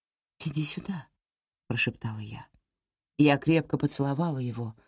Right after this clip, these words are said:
и он тут же с благодарностью ответил. Мы упали друг на друга, хватаясь и раскачиваясь, пока изголовье кровати не ударилось о стену.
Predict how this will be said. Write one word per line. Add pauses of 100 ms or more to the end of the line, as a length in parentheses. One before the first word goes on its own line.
(440)
и
он
тут
же
с
благодарностью
ответил. (920)
Мы
упали
друг
на
друга, (460)
хватаясь
и
раскачиваясь, (500)
пока
изголовье
кровати
не
ударилось
о
стену.